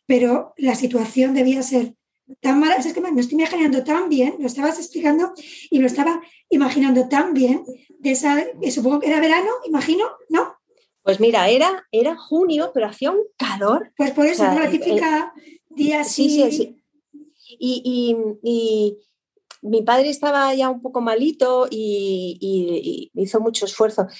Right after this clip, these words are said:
Speaker 2: La verdad es que, eh, sí, es, la compañía hace mucho, el sitio, eh, hace un montón, pero,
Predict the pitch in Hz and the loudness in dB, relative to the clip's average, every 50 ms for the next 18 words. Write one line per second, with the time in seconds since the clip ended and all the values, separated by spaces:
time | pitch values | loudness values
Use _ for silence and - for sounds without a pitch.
0 | - _ _ 220 220 226 247 277 285 - 330 339 339 339 - _ _ _ _ - | -20 _ _ 0 2 4 2 2 0 0 0 0 0 0 -4 _ _ _ _ -18
1 | 160 160 - - 240 233 226 226 220 226 - 247 - - - - - 302 294 269 | -18 -4 0 2 4 4 4 2 0 -4 -8 -14 -18 -16 -14 -6 -4 -4 -4 -4
2 | 277 - _ _ _ _ _ _ 247 247 254 262 247 233 - 226 233 240 233 247 | -6 -10 _ _ _ _ _ _ 2 4 4 4 2 -2 -2 -2 0 0 0 -2
3 | 233 233 214 233 226 226 247 285 294 285 262 254 - 233 214 214 208 202 - - | -6 -6 -4 -6 -4 -4 -2 -2 -2 -2 -4 -4 -4 -4 -4 -2 -4 -4 -4 -2
4 | 202 190 185 185 190 190 190 - - 240 233 233 254 262 254 254 254 254 - _ | -2 0 0 0 0 -2 -4 -4 -6 -6 -6 0 0 2 2 2 0 -4 -8 _
5 | _ _ _ _ _ - 214 208 208 202 202 196 196 196 196 196 190 190 - 202 | _ _ _ _ _ 0 2 2 4 2 2 0 0 0 0 -2 -4 -4 -6 -8
6 | 214 214 247 247 240 214 190 185 180 208 208 202 196 202 208 208 208 202 196 196 | -6 -4 -4 -4 -2 -2 -2 -4 -2 -2 -2 -2 -2 -2 0 2 4 4 4 4
7 | 190 190 185 185 - | 4 2 0 -2 -8